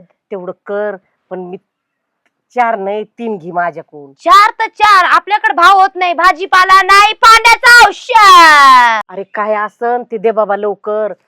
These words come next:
Speaker 1: आणि इथून निघून जा, आणि ते असल्यावर येत जाऊ नको,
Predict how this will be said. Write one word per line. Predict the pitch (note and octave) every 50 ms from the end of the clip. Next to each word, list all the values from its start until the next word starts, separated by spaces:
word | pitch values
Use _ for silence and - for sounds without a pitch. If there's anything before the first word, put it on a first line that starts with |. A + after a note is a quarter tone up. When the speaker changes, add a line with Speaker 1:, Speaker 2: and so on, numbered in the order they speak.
| _ _ _ _ -
Speaker 1:
आणि | E3+ F3+ F#3 F3 D3+ F3
इथून | A3+ A3 - G#3+ G#3 G3+ G#3+
निघून | A#3 A#3 F3+ G#3+ A3 A3 F#3+
जा, | F#3+ F#3 E3 - _ _ - - -
आणि | F3 F3 - -
ते | C4
असल्यावर | B3 A#3 B3+ A#3 - A#3 A#3 A3 G#3+ A3+
येत | C4+ C4
जाऊ | G3 F3+ G3+ A3+ A3+ A3+
नको, | G#3+ G3 - G3+ F3